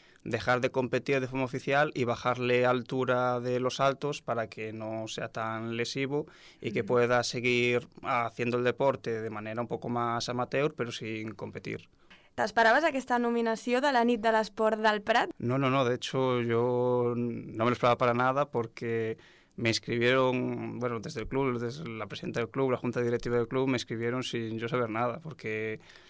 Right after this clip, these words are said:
Speaker 1: ni siquiera ellos esperaban que me fueran a seleccionar y como, bueno, hasta yo tuvimos un año muy, muy bueno, lo,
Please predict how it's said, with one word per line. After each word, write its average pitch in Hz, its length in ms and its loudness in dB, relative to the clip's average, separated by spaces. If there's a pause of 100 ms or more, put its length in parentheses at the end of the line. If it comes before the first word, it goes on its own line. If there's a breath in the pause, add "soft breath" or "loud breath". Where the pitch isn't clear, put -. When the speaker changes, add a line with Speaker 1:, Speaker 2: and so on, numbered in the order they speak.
Speaker 1:
ni 120 100 0
siquiera 120 320 2
ellos 127 240 4
esperaban 117 460 0
que 117 360 0
me 117 140 -4
fueran 120 160 -2
a - 40 -2
seleccionar 131 600 -2
y 117 80 -6
como, 107 520 -8
bueno, 123 160 0
hasta - 180 -10
yo 113 80 -4
tuvimos 117 400 -4
un 120 100 0
año 120 320 -2
muy, 117 200 -2
muy 120 180 -2
bueno, 127 560 -4 (400 loud breath)
lo, 110 760 -4